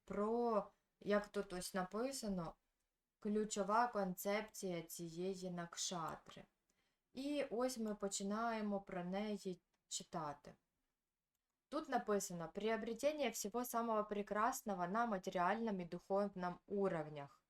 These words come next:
Тобто в період Меркурія, який знаходиться в накшатрі Чітра,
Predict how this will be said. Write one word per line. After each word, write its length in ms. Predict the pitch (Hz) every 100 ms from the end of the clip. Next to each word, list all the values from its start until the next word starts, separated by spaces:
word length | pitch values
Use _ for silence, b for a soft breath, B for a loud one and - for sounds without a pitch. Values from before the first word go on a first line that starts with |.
| _ _ _ _ -
Тобто 400 | 269 285 - 208
в 100 | -
період 600 | 214 208 247 311 285 269
Меркурія, 1080 | 254 262 262 - 202 185 185 180 165 170 190 _ _ _
який 440 | 175 180 180 240 285
знаходиться 920 | 247 208 208 - 185 190 196 - 254
в 80 | 220
накшатрі 800 | 208 190 - 208 208 - 226 208
Чітра, 760 | - - 180 165 - 175 202